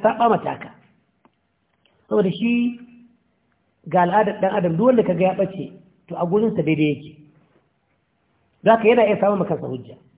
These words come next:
Sawa'un hujja ce mai ƙarfi ko hujja mara ƙarfi. Yaro da ya jefa hannunsa a aljihun dattijo a kasuwa, sai dattijo ya riƙe.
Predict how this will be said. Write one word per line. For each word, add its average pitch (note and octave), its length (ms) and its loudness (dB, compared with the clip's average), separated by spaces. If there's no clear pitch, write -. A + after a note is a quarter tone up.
Sawa'un G3 440 2
hujja F#3+ 400 0
ce A3 120 2
mai F#3+ 160 0
ƙarfi A#3+ 260 -4
ko B3 60 -4
hujja F#3 180 -2
mara C#3 160 -4
ƙarfi. - 320 -20
Yaro F#3+ 280 4
da E3+ 80 0
ya F3 140 2
jefa E3+ 580 0
hannunsa F3+ 400 0
a C#3 80 -4
aljihun D3 400 -2
dattijo D3+ 400 -4
a A#2+ 60 -10
kasuwa, A#2 480 -12
sai G3 100 -2
dattijo G#3 360 2
ya E3+ 100 6
riƙe. E3+ 380 -2